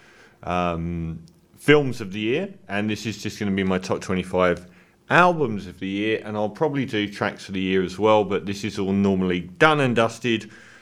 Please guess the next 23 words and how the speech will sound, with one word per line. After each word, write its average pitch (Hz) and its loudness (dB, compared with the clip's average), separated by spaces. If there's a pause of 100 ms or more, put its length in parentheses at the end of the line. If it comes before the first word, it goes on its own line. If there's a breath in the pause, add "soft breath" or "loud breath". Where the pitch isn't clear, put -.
(140)
long 139 4
before. 113 0 (480 loud breath)
Um, 120 4
<laughs> - -6 (100)
and 180 8
after 180 0
that 147 -6 (520 loud breath)
film 160 4
list 143 2
where 123 4
my, 117 4
uh, 104 4
I 113 2
didn't 113 -2
have 107 2
access - -4 (140)
to - -6
use 104 -4
my 95 -2
laptop, 95 -4
so 92 -2
I 92 -2
was 92 -6